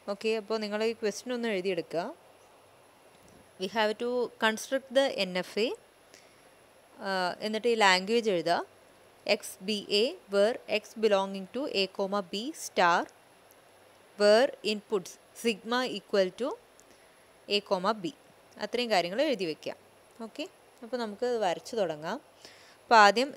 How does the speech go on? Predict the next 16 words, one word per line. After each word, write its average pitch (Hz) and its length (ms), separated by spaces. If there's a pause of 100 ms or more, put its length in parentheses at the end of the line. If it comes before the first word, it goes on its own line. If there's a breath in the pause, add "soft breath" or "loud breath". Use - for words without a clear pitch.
(180)
ബി 254 120 (200)
എ - 20 (140)
ആണ് 269 100 (100)
വരയ്ക്കേണ്ടത് 220 560
എന്നുള്ളത് 214 360
clear 196 320
ആയല്ലോ. 170 260 (300)
എക്സ് - 220
എന്ന്, 233 120 (220)
എന്തുകൊണ്ടാണ് 233 500
ബി 214 80 (180)
എ 220 100
വരച്ചാൽ 196 340
മതി 185 160
എന്ന് 180 160
പറയുന്നത്? 165 380